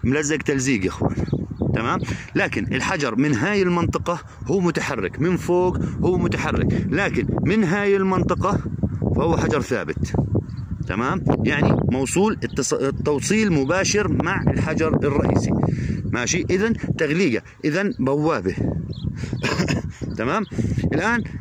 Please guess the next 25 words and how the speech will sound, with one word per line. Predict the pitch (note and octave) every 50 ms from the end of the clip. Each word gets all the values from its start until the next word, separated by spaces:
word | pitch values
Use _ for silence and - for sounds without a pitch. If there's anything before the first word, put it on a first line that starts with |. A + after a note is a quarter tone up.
| - - - - - - -
عشان | - - - A#3 A#3
أشتغل | A3+ - G#3 F3+ F3+
على | E3 D#3+ D#3+
هاي | C#3+ D#3+ D#3
البوابة | C#3+ C#3+ C#3+ C#3+ D#3+ D#3+
طبعًا | D3+ E3 D3+ D3 D3
عليها | D3+ E3 F3 C#3+ D3
بصمة. | C#3+ C3+ - - A2 C#3 D3+ - - - - - - - - - - - -
هون، | - G#2+ A2+ B2+ D3+ D#3 - - - -
هيها. | - F2 D#2+ F2 A2 C3 - - - - - - - - - - - - - - - -
تمام؟ | - F2+ F#2+ G2+ B2 C#3+ A#2
موجود | G#2 G2+ G#2 A2+ A2+ F#2+
عليها | G2 A2 G2+ -
بصمة، | - - - - - C#3+ D3+ - - - - - -
موجود | A2 A2+ C#3 C#3 A#2+
عليها | A#2 G#2 G2 G#2
بصمة | G#2 A2 G2 - G2+ F#2
ثانية | F2 - G#2 G2+ F#2+ G2 G2+ A#2 C3+ - - - - - - - - - - - - - - - _ - -
اللي | F#2 F#2
هي | G#2 A2 G2 F#2+
هون. | E2+ D#2 F2+ F#2 G#2 C3+ D#3+ - - - - -
احنا | - G#2
حجينا | G2 A2 C3+ D3 B2+
حكينا | F#2+ - - - C3 G#2+ G2
عن | F#2 G#2+ G2